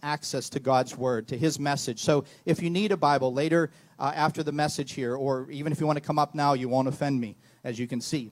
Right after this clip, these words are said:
things kind of go a little crazy sometimes. Um, there are Bibles here on the Connect table or over on the,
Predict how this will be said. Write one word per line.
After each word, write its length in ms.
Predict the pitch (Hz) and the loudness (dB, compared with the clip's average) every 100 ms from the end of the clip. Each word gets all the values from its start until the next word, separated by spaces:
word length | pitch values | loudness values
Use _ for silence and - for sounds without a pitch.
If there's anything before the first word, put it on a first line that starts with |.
| - | -8
things 240 | 123 120 | -6 -6
kind 180 | - 123 | -4 -6
of 180 | 123 - | -6 -6
go 120 | 131 | -4
a 40 | 123 | -2
little 260 | 123 123 - | -2 -4 -6
crazy 320 | - 202 175 156 | 0 4 4 2
sometimes. 520 | 143 123 131 107 - - - _ | -2 -2 -6 -8 -16 -20 -20 _
Um, 380 | 139 147 147 147 | 2 4 4 2
there 260 | 156 156 165 | 4 6 6
are 200 | 156 147 | 4 6
Bibles 360 | 156 180 185 | 6 4 4
here 200 | 170 180 | 2 2
on 80 | 165 | 4
the 80 | 147 | 2
Connect 340 | - 170 180 | -2 0 0
table 300 | - 185 180 | 4 6 6
or 240 | 180 151 151 | 6 4 2
over 240 | 147 147 | 0 0
on 180 | 139 135 | 0 0
the, 160 | 120 | -4